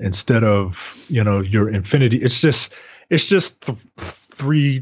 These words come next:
to five Infinity Trials back to back, and you don't get a break in between. So you can't change your party. You can't, um, get extra health, right? Like, it's a gauntlet,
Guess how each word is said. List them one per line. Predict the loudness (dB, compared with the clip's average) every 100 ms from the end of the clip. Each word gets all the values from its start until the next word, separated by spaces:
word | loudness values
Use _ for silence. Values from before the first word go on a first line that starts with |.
| -4
to | -4
five | -4 0 2 4 2 -2
Infinity | -8 -6 -4 -2 0 -2
Trials | -2 -2 -2 -2 -2
back | -4 -2 -2 -2
to | -6
back, | -2 -2 -2 -8 -16 -6
and | -6
you | -4 -2
don't | 0 0 -4 -2
get | -2
a | -2
break | -4 0 0 0
in | -4
between. | -8 -12 -14 -16 -18
So | -12
you | -4
can't | 0 0 0
change | 0 0 -2
your | -4
party. | 0 0 0 -2
You | -6 -4
can't, | 0 2 0 -4 -14 -16 -18 -18 -20 -6
um, | 0 2 4 2 0 -2 -6 -14 _ _ _ -6
get | 0 0
extra | 0 -2 0 0
health, | 2 2 0 -4 -8
right? | -6 -6 -6 -4
Like, | -2 -2 -4
it's | -8 -2
a | -2
gauntlet, | 2 0 0 -6 -14